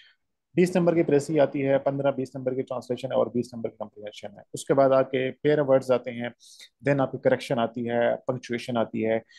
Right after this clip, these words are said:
ये वो चीज़ें हैं जिसके ऊपर आप command कर सकते हैं, जिसको आप practice के ज़रिए बेहतर कर सकते हैं। और जितना आप इसे करेंगे आपकी तैयारी इसमें अच्छी होती जाएगी। उसके बरक्स आपके इडियम्स हैं और उसके अलावा आपकी जो बीस नंबर की vocabulary होती है, diction होती है,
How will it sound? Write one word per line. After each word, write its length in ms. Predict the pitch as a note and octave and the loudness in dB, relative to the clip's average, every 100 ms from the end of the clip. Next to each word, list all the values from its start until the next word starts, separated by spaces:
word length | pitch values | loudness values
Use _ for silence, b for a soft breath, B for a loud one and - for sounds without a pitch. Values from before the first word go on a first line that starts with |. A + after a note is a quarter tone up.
| b - | b -16
ये 280 | A#2+ D3+ D#3 | -4 0 2
वो 240 | C#3+ D3+ | 2 2
चीज़ें 320 | D3 C#3+ C3+ | 0 -4 -2
हैं 140 | C3 C3 | -4 -4
जिसके 280 | C3+ - C3 | -6 -6 -4
ऊपर 140 | B2+ | -4
आप 100 | A#2 | -4
command 340 | B2+ A2+ A2+ A#2 | -4 -2 -2 -2
कर 120 | B2 | -4
सकते 320 | - A#2+ - | -4 -8 -6
हैं, 140 | B2 A#2+ | -2 -2
जिसको 340 | B2 - A#2+ | -2 2 2
आप 120 | A#2 | 2
practice 340 | C3+ - D3 - | -2 -2 -4 -2
के 120 | C3 | -2
ज़रिए 200 | B2+ B2+ | 0 0
बेहतर 240 | A2+ A2+ | 0 -2
कर 160 | A#2 A2+ | -4 -6
सकते 300 | - - C3+ | -8 -8 -8
हैं। 80 | C3+ | -2
और 200 | B2 A2+ | -2 0
जितना 300 | C#3+ D#3 D3+ | -2 0 0
आप 140 | B2+ | 0
इसे 160 | A#2 C3 | -4 -8
करेंगे 380 | - C3+ B2+ B2+ | -2 0 0 -2
आपकी 280 | A#2 A#2 B2 | -2 -4 -4
तैयारी 280 | A#2+ A#2 | -2 -2
इसमें 260 | A#2 - G#2+ | -4 -6 -10
अच्छी 180 | - A2+ | -8 -8
होती 160 | G#2+ | -8
जाएगी। 260 | G#2 G2+ G2+ - _ _ _ _ _ - | -6 -6 -8 -18 _ _ _ _ _ -10
उसके 240 | D3 F3+ | -2 0
बरक्स 320 | B2 G#2 - - b b b _ _ C#3 | 2 2 0 -12 b b b _ _ 0
आपके 300 | C#3 D3 C#3 | 2 4 4
इडियम्स 320 | D#3+ D3+ D3+ | 4 2 0
हैं 140 | D3+ | -2
और 320 | - A2+ B2 | 2 4 4
उसके 340 | A#2+ C#3 - C3 | 4 -4 -4 2
अलावा 300 | B2+ C3 A#2 | 4 4 4
आपकी 180 | A#2+ A#2 | 0 -4
जो 160 | B2+ | -6
बीस 240 | A2+ C#3 C#3 | -4 -4 -4
नंबर 220 | C3+ C3+ | -2 -2
की 80 | C3+ | -2
vocabulary 480 | B2 C#3 C3+ C#3+ B2+ | -4 -2 0 0 0
होती 200 | A2 A#2 | -2 -4
है, 40 | |
diction 260 | C3+ - C#3+ | -10 -8 -4
होती 240 | A#2 C3+ | -4 -2
है, 180 | C3 C#3 | 0 0